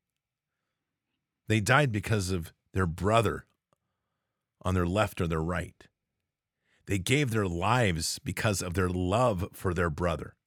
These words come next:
or in some cases, quote unquote, their sister, meaning men and women in battle. And that's a selfishness, selfish, selflessness, excuse me, selflessness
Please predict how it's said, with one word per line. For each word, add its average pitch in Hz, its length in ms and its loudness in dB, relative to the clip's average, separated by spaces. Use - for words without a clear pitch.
or 90 200 -2
in 87 160 -4
some 101 240 0
cases, 85 480 -4
quote 87 320 -2
unquote, 82 380 -4
their 80 180 -4
sister, - 560 -4
meaning 90 300 2
men 95 180 4
and 87 140 0
women 87 240 2
in 76 120 -4
battle. 80 340 -4
And 101 120 4
that's 107 160 0
a 101 40 0
selfishness, 98 920 0
selfish, - 720 0
selflessness, 92 1120 -2
excuse 80 400 -4
me, 73 140 -14
selflessness 82 1120 -2